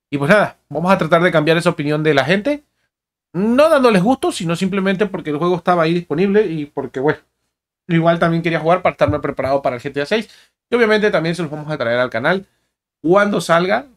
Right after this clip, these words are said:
porque pues bueno, eh, mi amigo Cristóbal, pues, por ahí, eh, no cobró su cheque el día de diciembre.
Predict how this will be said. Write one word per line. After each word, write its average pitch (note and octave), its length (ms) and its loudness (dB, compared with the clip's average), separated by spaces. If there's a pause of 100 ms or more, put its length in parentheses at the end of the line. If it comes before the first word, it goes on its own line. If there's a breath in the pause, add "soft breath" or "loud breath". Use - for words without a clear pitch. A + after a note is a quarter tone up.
porque C#3+ 240 -8
pues C3+ 120 -6
bueno, D#3 340 0
eh, B2+ 120 -4
mi C3 80 -6
amigo C#3 220 -2
Cristóbal, C#3+ 360 0
pues, B2 140 -16 (140)
por B2+ 120 -6
ahí, C3+ 140 -2
eh, C#3+ 240 2
no C#3+ 140 -4
cobró C3 200 -4
su C3+ 120 -8
cheque C3+ 420 -8
el A2+ 140 -10
día B2+ 340 -6
de G#2 320 -14
diciembre. E3 540 -2